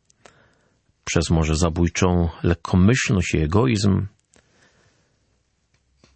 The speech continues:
krzyż osób, e, konsekrowanych, które niestrudzenie starają się zanieść Twoje światło w świat, a czują się odrzucone, wyszydzone i upokorzone.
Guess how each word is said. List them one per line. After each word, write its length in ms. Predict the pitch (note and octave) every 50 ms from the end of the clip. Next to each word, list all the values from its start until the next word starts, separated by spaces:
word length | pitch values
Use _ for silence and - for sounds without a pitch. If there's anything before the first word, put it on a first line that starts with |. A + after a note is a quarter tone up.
| _ _ _ _ _ _ _ _ _ -
krzyż 580 | - - - C3 A2 - - - - - - - _ _ _ _ _ _ _ _ _ _ _ _ _ _ _ - -
osób, 400 | G2+ - - G2+ - _ - -
e, 420 | - G2 F#2+ F#2 F#2 F2 E2+ F2 F2 - _ _ _ _ _ _ -
konsekrowanych, 1080 | - - G2 - - F2 - - D2 C2+ D#2 F2+ B1+ C#2+ C#2 A2 G2 - - - - _ _ _ _ _ _ _ _ _ _ - -
które 260 | - - F2+ D#2+ D2+
niestrudzenie 640 | D#2 F2+ G2 - - G#2 F2+ D#2 G2+ C3+ E3 D3 A#2+
starają 380 | - - G#2 - - A#2+ A2+
się 160 | G#2 - G#2
zanieść 380 | E2+ D2+ F#2 G#2+ C#3+ C#3+ A#2 -
Twoje 240 | - - G#2 F2+ D#2
światło 500 | - - - F#2+ G#2+ A#2 - - G2+ D#2+
w 100 | - -
świat, 400 | - - A#2 A2+ A2+ - - - - - - - - - - - - - - _ _ _ _ -
a 100 | - -
czują 260 | - - F#2+ A#2 D#3
się 140 | D3 - B2+
odrzucone, 640 | A#2 G2 F#2+ F2+ F#2+ - - - A2+ B2 B2+ A#2 G2
wyszydzone 580 | F2 F2 F2 - - D#2 D2 E2 E2+ F2 F2+ F2
i 20 |
upokorzone. 760 | E2 D#2+ - E2+ - - F#2 F2+ G#2+ A2+ A2+ G2+ F2+ E2 E2